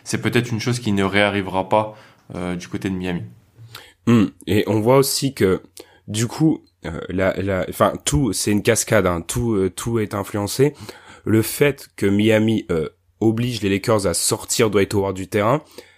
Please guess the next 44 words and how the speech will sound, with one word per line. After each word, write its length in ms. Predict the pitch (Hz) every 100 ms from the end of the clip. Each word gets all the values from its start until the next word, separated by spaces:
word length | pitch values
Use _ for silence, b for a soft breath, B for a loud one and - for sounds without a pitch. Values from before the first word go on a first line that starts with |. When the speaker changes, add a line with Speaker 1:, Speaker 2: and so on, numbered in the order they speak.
| B -
Speaker 2:
ça 160 | -
fait 160 | - 131
que 120 | -
Miami, 500 | 113 110 113 143 139
euh, 280 | 95 85 87 -
les 240 | 92 98
Lakers, 380 | 98 - 127 -
pardon, 300 | 98 107 127
se 160 | -
retrouvent 400 | 92 98 - 123
avec 220 | 110 92 -
seulement 500 | - 110 107 127 - 120
un 140 | 135
protecteur 500 | 135 113 110 - 110
de 60 | 104
raquette 380 | 95 123 127
qui 120 | - 107
est 20 |
Anthony 380 | 107 104 101 98
Davis. 320 | 95 82 - B B B B B -
La 260 | 92 104
problématique 840 | 135 - 120 113 110 - 117 - 82
de 80 | 92
le 80 |
faire 220 | 92 98 -
sortir 440 | - - - 110
de 80 | 95
la 100 | 90
raquette 420 | 90 - 101 - -
et 100 | 98
de 80 |
le 80 | 110
faire 260 | 110 113 101
défendre, 440 | 101 - 104 95 B B B B 95
euh, 120 | 92
Jimmy 200 | 98 98
Butler 260 | 92 90 95
au 100 | 98
large, 180 | 123
c'est 120 | - 92
que 60 |
t'as 120 | 90
personne 420 | - 107 - 110 101
derrière. 340 | 101 95